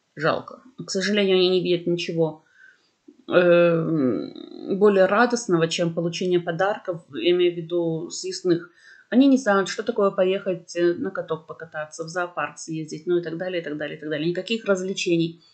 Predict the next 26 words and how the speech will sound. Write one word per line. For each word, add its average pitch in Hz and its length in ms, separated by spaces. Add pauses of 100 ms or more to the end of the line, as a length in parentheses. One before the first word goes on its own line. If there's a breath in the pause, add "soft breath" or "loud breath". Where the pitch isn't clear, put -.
(240 soft breath)
Может 220 260
быть, 226 200
стоило 226 560
бы 214 200
детей 208 320
куда-то 208 360
вывезти 190 640
на 190 160
экскурсию. 185 560
Но 285 80
нет, 339 300
это 254 160
ж 247 80
Колесниково. 175 600
Никто 196 320
никуда 202 360
не 196 100
поедет. 165 460
Максимум, 294 480
что 254 160
будут 233 300
иметь 208 220
дети, 202 240
вот - 140
эти - 120
вот - 160